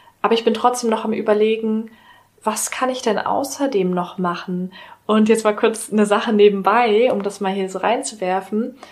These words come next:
Ich bin dann auch nicht ganz untätig gewesen, sondern nachdem ich tatsächlich von einem schlimmen Missbrauchsfall gehört habe in einem Kindergarten bei mir in dem Bezirk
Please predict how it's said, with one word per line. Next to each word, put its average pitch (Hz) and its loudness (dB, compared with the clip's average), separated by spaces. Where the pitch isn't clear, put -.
Ich - -14
bin 247 4
dann 277 2
auch 220 4
nicht 214 0
ganz 190 0
untätig 202 -2
gewesen, 185 -4
sondern 190 -2
nachdem 214 4
ich 240 2
tatsächlich 220 -4
von 214 0
einem 190 -2
schlimmen 214 0
Missbrauchsfall 202 -2
gehört 202 -4
habe 269 -10
in 233 -2
einem 208 -2
Kindergarten 220 -4
bei 208 2
mir 220 -2
in 214 0
dem 208 2
Bezirk 226 -2